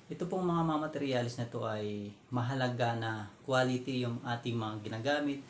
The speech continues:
sa pag-install ng mga ganitong accessories. Yan po.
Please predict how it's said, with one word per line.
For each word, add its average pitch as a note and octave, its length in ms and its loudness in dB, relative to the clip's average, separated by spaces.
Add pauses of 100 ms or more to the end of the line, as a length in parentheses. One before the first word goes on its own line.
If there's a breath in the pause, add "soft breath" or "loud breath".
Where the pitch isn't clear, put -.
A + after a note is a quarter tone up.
(300 loud breath)
sa B2 160 -2
pag-install A#2 640 0
ng A2 240 -4
mga G#2+ 320 -2
ganitong G#2 400 -6
accessories. G#2+ 880 -4
Yan A2 80 -8
po. A2 320 -4